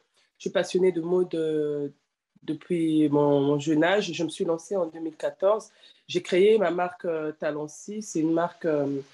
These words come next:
euh, qui est très innovante, euh, et qui parle beaucoup de notre culture.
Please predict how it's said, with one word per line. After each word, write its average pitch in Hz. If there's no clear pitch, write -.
euh, 143
qui 165
est 151
très 196
innovante, 160
euh, 147
et 156
qui -
parle 165
beaucoup 165
de 165
notre 160
culture. 208